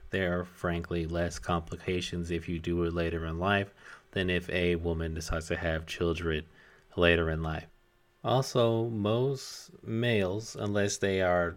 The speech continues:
naturals with women, which is probably pretty rare, are going to lack the relationship experience in terms of how many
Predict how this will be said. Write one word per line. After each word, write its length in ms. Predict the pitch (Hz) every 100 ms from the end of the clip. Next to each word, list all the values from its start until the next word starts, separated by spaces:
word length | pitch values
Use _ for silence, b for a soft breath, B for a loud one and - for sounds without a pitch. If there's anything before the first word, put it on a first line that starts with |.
| -
naturals 680 | 95 95 92 - 90 82 92
with 180 | 87
women, 340 | 95 85 82 82
which 220 | 82 82
is 160 | 87 82
probably 340 | - 90 85
pretty 300 | - 92 82
rare, 520 | 87 104 110 110 107 -
are 120 | 95
going 440 | 95 101 101 101 98
to 360 | - 104 98 98
lack 440 | 92 95 104 110
the 380 | 104 98 95 92 -
relationship 800 | 92 92 98 - 98 - 92 90
experience 720 | 90 - 90 87 87 85 -
in 180 | - 87
terms 480 | - 90 85 82
of 380 | - 85 85 85
how 180 | - 90
many 400 | 85 85 85 80